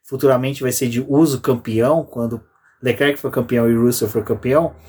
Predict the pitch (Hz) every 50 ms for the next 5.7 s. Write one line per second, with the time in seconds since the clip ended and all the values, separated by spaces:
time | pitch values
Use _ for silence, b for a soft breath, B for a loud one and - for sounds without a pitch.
0 | b b _ _ - - 185 196 202 - 202 180 185 180 175 - 165 151 156 160
1 | - - - 160 147 - - 147 139 143 - - _ - 143 143 143 139 139 139
2 | 139 143 147 151 160 190 - - 269 254 302 294 285 269 277 285 294 285 294 294
3 | - - - 302 294 262 240 240 240 233 - 175 170 - 180 170 165 156 151 160
4 | 160 151 151 147 139 135 143 139 135 127 120 123 127 143 165 180 180 185 185 175
5 | 165 165 - 139 135 131 - - 143 143 147 147 143 135